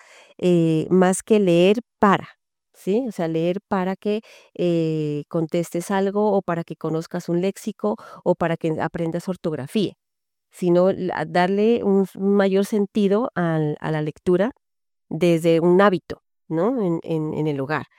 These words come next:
Que la lectura desde las prim-, desde la primera infancia, incluso no esperar a que lleguemos al, al, digamos, a tercero de primaria, que se supone que es la edad donde uno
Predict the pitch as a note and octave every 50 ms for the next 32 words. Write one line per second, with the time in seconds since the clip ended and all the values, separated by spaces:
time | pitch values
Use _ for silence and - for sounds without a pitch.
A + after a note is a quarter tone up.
0 | _ _ _ _ _ _ _ - F3 E3+ E3 D#3+ D#3+ D#3+ D#3 D#3 D3+ - _ -
1 | F3 F3 F3 F3+ F#3 G3 G#3 G3+ F#3+ G3 F3+ E3+ E3 - - - - _ _ -
2 | E3 D#3 D3 C#3+ D#3 E3 D#3+ D#3 D#3+ D#3 C#3+ - - D#3 C#3+ C3+ C#3 D#3+ F#3+ A3+
3 | B3+ B3 A#3 - A#3 G#3 F#3+ F3+ - - A3 A3 G#3 - F3 F3 F3+ - G3+ G3
4 | F#3+ G3+ - - G#3 G3 F#3+ F#3 G3 G#3 - - G3 E3+ E3+ E3 D#3 E3 D#3+ D#3
5 | D#3+ F3 F#3+ - _ - - - - _ _ - - E3+ E3 E3 E3 D#3+ - -
6 | - D#3 D#3+ E3 E3 D#3 D3+ D3+ D3 D3+ D3 C#3+ C#3+ D3 D3 C#3+ D#3 D3 D3 C#3+
7 | D3 E3+ F3+ E3+ - - D#3 D3 - D#3 D#3 F3 F#3+ - G3+ G3+ G3 F#3 E3+ E3
8 | F3 F#3 - - F3 E3+ D#3 D#3+ D3+ - D#3 D#3 D#3 D#3 D#3+ _ - F3 - F#3
9 | F3+ F3 E3+ E3 D#3+ E3 E3+ F3+ F3 F3 D#3+ D#3 D#3+ E3